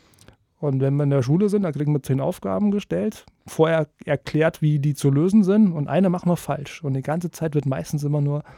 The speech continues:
über die eine Aufgabe geredet und das über zehn, zwölf Jahre, je nachdem, wie lange einer in die Schule geht, vielleicht auch dreizehn oder vierzehn Jahre.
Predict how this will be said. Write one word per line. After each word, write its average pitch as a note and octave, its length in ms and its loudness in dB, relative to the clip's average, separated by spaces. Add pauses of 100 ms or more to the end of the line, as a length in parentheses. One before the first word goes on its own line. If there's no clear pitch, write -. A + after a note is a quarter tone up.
(240)
über D3+ 200 2
die C#3+ 160 0
eine C#3 240 -2
Aufgabe C3 640 -2
geredet B2+ 440 -2
und B2+ 140 -4
das D#3 240 -4 (420)
über C#3 380 2 (160)
zehn, F3 400 0
zwölf C#3+ 320 0
Jahre, F#3+ 400 0
je D3 140 -2
nachdem, D3+ 380 -2
wie C#3+ 60 0
lange C#3 220 -2
einer C3 160 -6
in B2 80 -4
die B2+ 60 -6
Schule F#3+ 260 -2
geht, E3 220 -6
vielleicht - 260 -12
auch - 80 -10
dreizehn C#3 360 -6
oder C3 120 -6
vierzehn F3 320 -6
Jahre. E3 320 -2